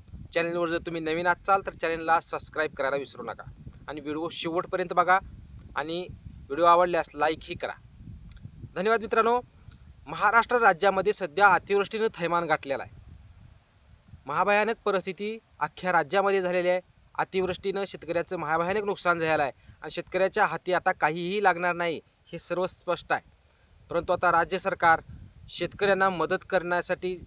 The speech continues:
निधी जाहीर करत आहे. काही जिल्ह्यामध्ये वाटपाला सुरुवातही केलेली आहे, निधीची पूर्तता केली जात आहे. परंतु आता पैसे कमी पडत असताना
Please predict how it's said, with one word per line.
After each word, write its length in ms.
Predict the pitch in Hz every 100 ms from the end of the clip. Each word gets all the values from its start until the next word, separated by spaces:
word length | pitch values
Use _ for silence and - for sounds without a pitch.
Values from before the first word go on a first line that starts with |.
| - - - -
निधी 200 | 143 170
जाहीर 280 | 156 165 180
करत 240 | 180 185 185
आहे. 240 | 180 185 175 -
काही 180 | 131 151
जिल्ह्यामध्ये 460 | 147 151 156 156
वाटपाला 380 | 151 135 151 151
सुरुवातही 480 | - 160 180 185 196
केलेली 320 | 190 180 180
आहे, 120 | 185 170 - -
निधीची 320 | 127 139 -
पूर्तता 400 | 147 156 147 170
केली 240 | 175 180 175
जात 200 | 175 175
आहे. 200 | 170 175 - - -
परंतु 260 | 170 180 208
आता 200 | 190 202
पैसे 340 | - 156 -
कमी 240 | 220 196 185
पडत 260 | 202 196
असताना 340 | 180 - 160